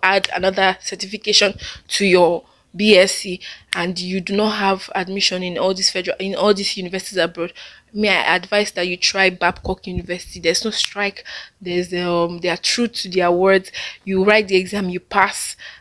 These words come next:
and you collect your certification. No strike. There's no need for any extra wahala. Another thing about Babcock is that if you are studying with them and then you get visas to travel abroad,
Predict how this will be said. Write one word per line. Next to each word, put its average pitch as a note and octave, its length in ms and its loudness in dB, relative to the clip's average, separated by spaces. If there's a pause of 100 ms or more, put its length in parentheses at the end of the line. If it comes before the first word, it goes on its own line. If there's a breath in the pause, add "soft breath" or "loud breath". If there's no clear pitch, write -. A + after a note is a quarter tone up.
and F#3+ 260 -4
you - 100 -12
collect G3+ 420 2
your F#3+ 80 -2
certification. G3 580 -4
No G#3 100 -2
strike. F#3+ 500 -2
There's F#3 260 2
no G#3+ 460 4
need G#3 240 2
for - 260 -4
any G3+ 200 0
extra F#3+ 260 0 (540 loud breath)
wahala. F3 540 0 (800)
Another F4 240 6
thing B3 140 0
about G3+ 260 2
Babcock F#3+ 460 -2
is F3+ 140 -12
that - 320 -4 (400 loud breath)
if A#3+ 340 0
you A3+ 460 0 (120)
are G#3+ 220 6
studying C#4+ 460 4
with F#3+ 160 0
them E3+ 260 -4
and F3+ 180 -2
then F#3 200 0
you F#3 320 -4
get - 600 -2 (220)
visas G3+ 540 0
to - 100 -2
travel F#3+ 440 -2
abroad, E3 400 -2